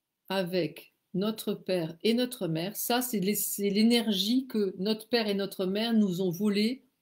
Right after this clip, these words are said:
malgré eux, en nous déstabilisant, parce que dès qu'une personne souffre, eh ben, il, il, il nous prend de l'énergie, euh, en nous parlant mal, en nous disant des remarques, des critiques, des humiliations, des trucs pas sympas.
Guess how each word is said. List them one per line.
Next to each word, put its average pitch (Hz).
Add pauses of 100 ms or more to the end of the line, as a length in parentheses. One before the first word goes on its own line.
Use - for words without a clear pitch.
(140)
malgré 175
eux, 233 (460)
en 220
nous 226
déstabilisant, 185
parce 180
que 185
dès 180
qu'une 175
personne 160
souffre, - (340)
eh 160
ben, 185
il, 175
il, 165 (100)
il 190
nous 180
prend 170
de 175
l'énergie, 156
euh, 135 (100)
en 165
nous 165
parlant 143
mal, 180 (380)
en 170
nous 165
disant 160
des 160
remarques, 185
des 165
critiques, 170
des 156
humiliations, 160
des 160
trucs -
pas 170
sympas. -